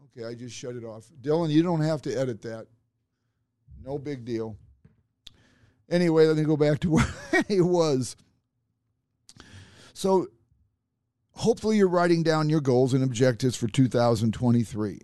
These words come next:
and writing and, and reinforcing them with visuals and reminders. I recommend that you also make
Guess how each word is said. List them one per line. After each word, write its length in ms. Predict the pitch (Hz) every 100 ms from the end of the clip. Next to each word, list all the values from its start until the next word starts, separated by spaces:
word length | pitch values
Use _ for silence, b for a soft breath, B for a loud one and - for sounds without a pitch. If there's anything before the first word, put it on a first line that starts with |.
| -
and 200 | 123 117
writing 400 | 143 160 170 -
and, 260 | 147 131 120 -
and 260 | 131 135
reinforcing 800 | 165 196 160 - 233 254 - 151
them 180 | 131 131
with 200 | 131 117
visuals 540 | 135 175 135 135 123 120
and 160 | 120
reminders. 680 | 123 123 127 120 101 90 - _ _ _ _ _ _ _
I 160 | - 170
recommend 1200 | 165 208 220 214 180 185 196 196 170 143 143 135 _ _ _ _ _ -
that 120 | 165
you 180 | 170 175
also 600 | 123 175 190 175 185 165
make 500 | 156 151 143 139 -